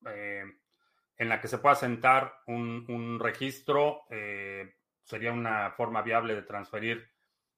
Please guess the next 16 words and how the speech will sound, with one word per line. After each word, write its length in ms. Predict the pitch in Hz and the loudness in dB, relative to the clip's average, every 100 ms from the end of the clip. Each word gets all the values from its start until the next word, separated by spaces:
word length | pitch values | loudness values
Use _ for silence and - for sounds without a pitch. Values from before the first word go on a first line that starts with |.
| _ _ | _ _
propiedad 320 | 117 110 113 | -4 0 0
intelectual. 640 | 113 110 104 104 160 170 - | -2 -2 -6 0 4 4 0
Lo 180 | 107 98 | -8 -6
podemos 320 | 113 120 120 | -4 -2 -2
hacer 240 | 117 123 113 | -2 -2 -2
en 100 | 117 | 0
una 220 | 120 113 | 0 0
tableta 420 | 104 113 120 117 | 0 0 0 0
de 80 | 104 | -2
arcilla 480 | 101 139 143 147 127 | -4 -4 -4 2 2
o 20 | |
lo 160 | 104 | 0
podemos 280 | - 110 101 | -6 -8 -8
hacer 260 | 98 113 107 | -10 -6 -6
en 140 | 101 | -8
un, 420 | 104 104 101 95 | -12 -12 -14 -16